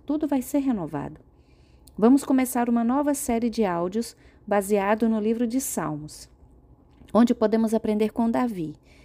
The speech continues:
e outros autores a cantar, orar, chorar e rir em cada etapa da nossa vida. O livro de Salmo reúne cento e cinquenta cânticos de autores diferentes. Quero te convidar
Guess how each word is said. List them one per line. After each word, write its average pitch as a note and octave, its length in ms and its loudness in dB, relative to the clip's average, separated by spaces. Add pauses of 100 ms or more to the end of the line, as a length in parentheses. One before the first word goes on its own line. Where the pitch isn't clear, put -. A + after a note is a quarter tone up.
(120)
e G3+ 120 4
outros B3+ 340 4
autores F#3 640 -4 (240)
a D3+ 80 -12
cantar, E3+ 840 -4
orar, E3 580 -4
chorar G3 640 0 (100)
e C4+ 120 6
rir F3+ 280 0 (360)
em A#3+ 100 4
cada G4+ 240 0
etapa D4+ 340 0
da G#3 140 -2
nossa F3 260 -6
vida. D3+ 320 -8 (600)
O G3+ 80 4
livro D#4+ 260 4
de G#3 140 -4
Salmo A#3 420 0
reúne A3+ 380 2
cento D4+ 340 -2
e D4+ 40 -2
cinquenta B3 440 -2
cânticos C#4 500 2
de A3 80 0
autores C4+ 460 0
diferentes. B3 680 -2 (520)
Quero A#3 220 6
te - 160 -8
convidar B3 720 -2